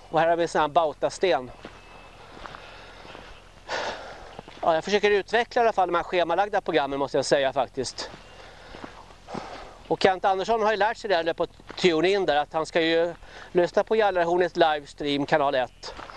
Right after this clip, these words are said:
och Sverigekanalen som är kanal fyra. För ibland är det olika helt enkelt. Gnäll-, gnäller han på ettans kanal, då kan han gå över till fyrans kanal, så kan det vara någonting annat där.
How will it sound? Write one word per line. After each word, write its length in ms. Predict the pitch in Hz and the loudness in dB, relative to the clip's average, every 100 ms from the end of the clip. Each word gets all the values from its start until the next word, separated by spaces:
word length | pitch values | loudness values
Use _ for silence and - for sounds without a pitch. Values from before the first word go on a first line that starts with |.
| - - - - - - - | -16 -16 -16 -16 -12 -12 0
och 300 | 170 160 - - | 4 4 2 -14
Sverigekanalen 840 | - 180 185 156 170 170 175 180 | -2 2 2 2 2 4 4 2
som 140 | 156 175 | -2 0
är 80 | 151 | 0
kanal 320 | 156 147 139 | 2 2 0
fyra. 520 | - 190 147 180 160 - - | 0 0 4 2 2 -2 -10
För 60 | |
ibland 300 | 156 170 185 | 0 2 2
är 100 | 190 | 2
det 80 | 180 | 2
olika 380 | 180 151 220 170 | 2 2 2 2
helt 240 | 160 131 | 0 -2
enkelt. 480 | 135 127 139 135 - - - - - - - - - - - - | -4 -6 -6 -6 -10 -14 -20 -20 -20 -20 -18 -14 -14 -14 -18 -2
Gnäll-, 360 | 165 202 220 | 2 2 0
gnäller 400 | 214 185 226 254 | -2 0 2 4
han 140 | 240 233 | 2 2
på 100 | 240 | 0
ettans 540 | 233 180 - 240 208 | 0 0 0 0 0
kanal, 440 | - 190 131 135 165 - - | 2 4 4 0 -2 -10 0
då 100 | 170 | 2
kan 180 | 202 | 4
han 100 | 202 | 4
gå 100 | 202 | 2
över 180 | 208 175 | 2 0
till 140 | 175 165 | -4 -2
fyrans 480 | 214 185 180 214 | 0 2 2 0
kanal, 340 | - 185 123 120 | 0 2 2 0
så 120 | 170 | -2
kan 300 | - 208 240 | 4 4 4
det 60 | 220 | 2
vara 140 | 156 | 2
någonting 240 | 156 165 | 0 0
annat 260 | 175 170 180 | 0 0 0
där. 240 | 135 123 | 0 0